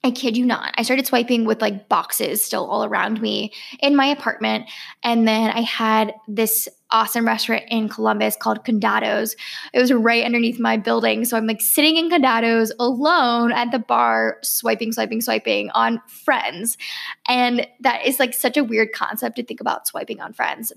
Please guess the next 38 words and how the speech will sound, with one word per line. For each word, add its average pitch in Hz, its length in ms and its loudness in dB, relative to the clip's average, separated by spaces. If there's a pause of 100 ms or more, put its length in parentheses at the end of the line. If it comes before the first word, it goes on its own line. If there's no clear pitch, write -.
But 220 220 2 (800)
I'll 254 80 2
give 247 160 4
you 311 80 6
a 311 40 2
couple 269 220 -6
tips - 460 -6 (100)
to 214 260 -2
maybe 214 280 0
make 214 260 -4
the 208 80 -6
Bumble 208 300 -2
experience - 600 -8 (280)
better 240 240 2
for 311 220 0
you. 330 340 2 (380)
If 254 180 0
you 277 100 4
decide 240 340 0
to 240 40 -2
get 233 120 2
on 226 120 2
Bumble 226 240 2
B 226 140 -2
F 226 200 0
F, 220 320 2 (840)
you 240 80 2
know, 233 80 6
immediately 262 640 4
you're 247 120 2
swiping 226 380 -4
on 214 160 -2
girls 208 420 -4
who 220 180 -6
are - 180 -4
in 208 240 -4
your 202 300 -4
city. - 580 -8